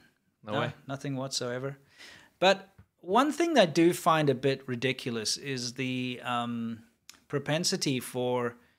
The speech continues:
Speaker 2: uh, Chinese nationalists abroad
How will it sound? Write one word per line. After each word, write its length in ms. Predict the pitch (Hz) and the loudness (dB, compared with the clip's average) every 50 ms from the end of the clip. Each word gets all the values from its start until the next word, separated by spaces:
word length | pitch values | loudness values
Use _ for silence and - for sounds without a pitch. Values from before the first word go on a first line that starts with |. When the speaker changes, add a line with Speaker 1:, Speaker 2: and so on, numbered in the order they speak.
| _ _ _ _ _ _ | _ _ _ _ _ _
Speaker 2:
uh, 160 | - 123 123 | -6 -6 -4
Chinese 380 | 123 - 156 156 156 151 135 - | -2 -2 -2 0 0 -2 -2 -2
nationalists 680 | 131 127 127 139 135 - 143 123 127 123 - - - - | -2 -2 -2 -2 -2 -4 -4 -4 -4 -4 -4 -4 -6 -6
abroad 680 | 120 110 - 120 113 113 113 120 127 151 180 190 - | -8 -8 -6 -6 -4 -4 -2 -2 -2 -4 -4 -6 -10